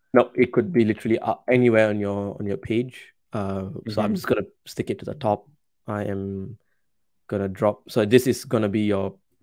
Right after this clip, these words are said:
Speaker 1: progress wrapper. I'm just gonna call it progress wrapper. Inside here, you would want to drop in a div, call it progress indicator. It doesn't matter what you call it, um,
Speaker 2: Mm-hmm.
Speaker 1: 'cause it's not class. I'm just gonna call it progress in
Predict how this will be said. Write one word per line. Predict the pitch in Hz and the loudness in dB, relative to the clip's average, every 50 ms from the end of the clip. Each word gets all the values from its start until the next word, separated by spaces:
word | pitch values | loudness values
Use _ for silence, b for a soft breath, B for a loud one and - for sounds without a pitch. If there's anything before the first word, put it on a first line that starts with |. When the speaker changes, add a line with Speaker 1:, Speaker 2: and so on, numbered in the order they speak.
| _ _ _ _ _ _ _ | _ _ _ _ _ _ _
Speaker 1:
progress | - - 113 107 104 98 - 107 101 101 104 - - - - - - - - - - _ _ - | -10 -6 -4 -4 -4 -2 -2 -2 -2 -2 -4 -6 -12 -18 -20 -20 -20 -20 -20 -20 -20 _ _ -6
wrapper. | 113 107 101 107 - - 131 147 147 | -4 -2 -2 -2 -2 -2 -4 -4 -4
I'm | - _ _ | -8 _ _
just | _ - - | _ -20 -18
gonna | - - | -18 -16
call | - - - | -14 -14 -14
it | - - - | -14 -14 -14
progress | - 110 110 110 120 - - | -14 -14 -12 -14 -16 -14 -12
wrapper. | 110 107 98 _ - 110 107 101 104 - _ _ _ _ _ _ _ _ _ _ - | -10 -10 -10 _ -8 -8 -8 -8 -10 -14 _ _ _ _ _ _ _ _ _ _ 0
Inside | - 240 214 - - - 120 107 - | 0 0 0 0 -2 -2 -2 -2 -2
here, | - 117 120 135 151 156 156 147 _ _ _ _ _ _ _ _ 117 | -2 -2 -2 -2 -2 -4 -8 -14 _ _ _ _ _ _ _ _ -6
you | 113 110 107 104 104 104 104 104 98 107 | -4 -2 0 0 0 -2 -2 -4 -4 -4
would | 135 104 - - - | -4 -4 -4 -4 -2
want | 113 110 104 101 | 0 0 0 0
to | 110 | -4
drop | 101 101 - 110 104 - | -6 -4 -2 -2 -2 0
in | 117 101 101 | -2 -4 -2
a | 98 | -4
div, | 95 110 113 139 151 151 _ _ _ _ _ _ _ _ _ _ _ _ - | -4 -4 -4 -4 -6 -10 _ _ _ _ _ _ _ _ _ _ _ _ -10
call | - - 113 110 | -4 0 2 2
it | 113 117 - _ _ _ _ _ _ | 2 0 -2 _ _ _ _ _ _
progress | - 117 107 98 110 107 - 120 | -6 -4 0 2 2 2 2 0
indicator. | 113 107 104 - 107 101 - - | -2 -2 -2 -2 -4 -4 -4 -4
It | - 101 | -4 -2
doesn't | 104 104 104 107 101 | -2 -2 -2 -2 -2
matter | 101 101 143 190 | -2 -4 -4 -6
what | - 110 107 | -6 -6 -6
you | 95 | -6
call | - - 101 101 120 | -6 -8 -6 -6 -6
it, | - - - _ _ _ _ _ _ _ _ _ _ - | -6 -6 -10 _ _ _ _ _ _ _ _ _ _ -12
um, | 104 101 98 98 98 95 95 95 95 - - | -10 -8 -6 -6 -6 -6 -6 -8 -8 -8 -8
Speaker 2:
Mm-hmm. | 120 113 - - | -8 -8 -8 -6
Speaker 1:
'cause | 110 101 95 | -8 -8 -8
it's | 92 - - | -8 -10 -12
not | - - - _ | -12 -12 -12 _
class. | - - - 196 196 - - - - - | -8 -4 -4 -4 -4 -6 -10 -16 -20 -16
I'm | 151 - | -16 -16
just | - - - | -16 -16 -16
gonna | - - - | -18 -18 -16
call | - - - | -14 -16 -16
it | - | -16
progress | _ - - - 131 - - | _ -18 -18 -18 -18 -18 -12
in | - 123 113 113 110 110 | -10 -8 -8 -8 -10 -12